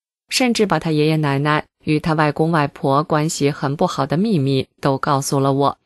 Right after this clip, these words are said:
并也认真地询问我的姓名。我们聊得很开心。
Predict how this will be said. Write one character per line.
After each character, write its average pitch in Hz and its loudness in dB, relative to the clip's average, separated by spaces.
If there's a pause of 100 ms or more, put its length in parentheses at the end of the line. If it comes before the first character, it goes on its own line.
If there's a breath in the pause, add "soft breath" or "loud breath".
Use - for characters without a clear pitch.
(520)
并 180 0
也 147 2
认 147 -2
真 156 -2
地 135 0
询 139 -2
问 151 0
我 135 0
的 147 -4
姓 180 -2
名。 131 0 (520)
我 151 0
们 147 2
聊 135 0
得 151 0
很 135 -4
开 147 -2
心。 165 0